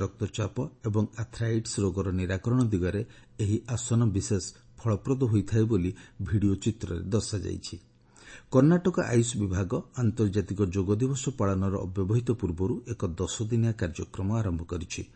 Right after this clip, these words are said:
ଏଥିରେ ସ୍କାଉଟ୍ସ ଗାଇଡ୍ସ, ଅଙ୍ଗନବାଡି କର୍ମୀ ଏବଂ ବେଙ୍ଗାଲୁରୁ ଆପାର୍ଟମେଣ୍ଟ ମାଲିକ ସଂଘର କର୍ମକର୍ତ୍ତା ସାମିଲ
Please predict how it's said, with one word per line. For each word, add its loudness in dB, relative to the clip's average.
ଏଥିରେ -2
ସ୍କାଉଟ୍ସ -2
ଗାଇଡ୍ସ, -2
ଅଙ୍ଗନବାଡି 2
କର୍ମୀ 0
ଏବଂ 2
ବେଙ୍ଗାଲୁରୁ 2
ଆପାର୍ଟମେଣ୍ଟ 0
ମାଲିକ 0
ସଂଘର -2
କର୍ମକର୍ତ୍ତା -2
ସାମିଲ 0